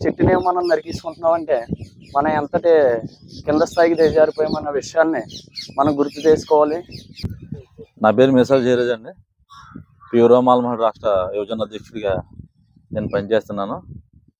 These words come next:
Speaker 2: ఈరోజు భీమవరం లోదరణ హై స్కూల్ గ్రౌండ్లో నుంచి మేము మాట్లాడడం జరుగుతుంది. ఈ భీమవరం లోదరణ హై స్కూల్ ఉన్నటువంటి చెట్లకి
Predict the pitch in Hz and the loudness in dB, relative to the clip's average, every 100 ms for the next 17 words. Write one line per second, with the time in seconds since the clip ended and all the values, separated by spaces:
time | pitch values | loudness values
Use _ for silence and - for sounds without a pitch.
0 | _ - 113 113 127 139 110 98 - - | _ -10 -4 -2 0 2 2 2 0 0
1 | 120 131 135 127 117 120 123 117 - 117 | 2 4 4 4 4 2 0 -6 -8 -2
2 | 113 110 113 110 101 101 92 95 110 104 | -2 0 -4 -6 -8 -4 -4 -6 -8 -2
3 | 98 101 107 107 101 95 90 95 95 165 | -2 -2 -6 -8 -8 -10 -10 -16 -14 -14
4 | - _ 87 92 - - 98 107 110 127 | -14 _ -16 -16 -16 -12 -6 -4 2 4
5 | 139 139 117 117 120 120 127 - 131 123 | 6 6 4 4 4 4 0 0 -4 -2
6 | 123 117 117 110 107 110 - - - - | -2 -2 -2 -4 -4 -8 -16 -14 -10 -2
7 | 120 147 147 120 104 98 | -2 0 0 2 2 0